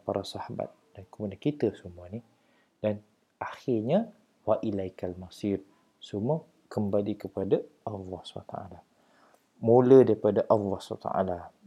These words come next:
iaitu Allah subhanahu wa taala beri arahan. Dan di akhirnya, setelah kita selesai melakukan, kita selesai mengamalkan apa yang di dalam Al-Quran,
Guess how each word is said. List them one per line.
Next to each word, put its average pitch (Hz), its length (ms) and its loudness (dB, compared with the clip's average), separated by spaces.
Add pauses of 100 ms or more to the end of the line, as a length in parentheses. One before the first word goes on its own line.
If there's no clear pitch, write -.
(120)
iaitu 101 560 -2
Allah 101 240 2
subhanahu - 160 -18
wa - 160 -2
taala 123 240 4
beri 107 560 2
arahan. - 400 -4 (840)
Dan 98 320 0
di - 80 -6
akhirnya, 123 720 0 (480)
setelah 107 400 -2
kita 113 240 0
selesai 120 640 4
melakukan, 117 800 0
kita 107 240 0
selesai 110 560 2
mengamalkan 131 880 2
apa 123 240 -2
yang 123 160 -2
di - 60 -4
dalam 123 260 4
Al-Quran, 165 480 2